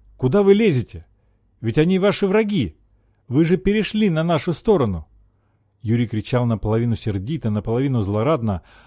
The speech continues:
но, к удивлению Юрия, все сидящие вокруг воина Кви почему-то разразились громким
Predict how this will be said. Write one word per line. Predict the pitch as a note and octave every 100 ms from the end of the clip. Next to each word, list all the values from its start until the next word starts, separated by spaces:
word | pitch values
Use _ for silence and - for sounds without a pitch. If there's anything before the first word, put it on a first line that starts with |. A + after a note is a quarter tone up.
| -
но, | A#2
к | -
удивлению | A#2 B2 C3 C#3+ B2 G#2+
Юрия, | G2 F3+ D3+ F2+ - _
все | - - A#2+
сидящие | - G2+ G#2+ - - F#2
вокруг | F#2+ G2 -
воина | F#2 F2 D#2+
Кви | - B2 F3 - _ - _
почему-то | C3+ A#2+ C#3 E3 F#3+ F3+
разразились | C#3+ A2+ A2+ F#2 A#2 A#2 -
громким | - F#2+ F#2 B2 D3+ - D3+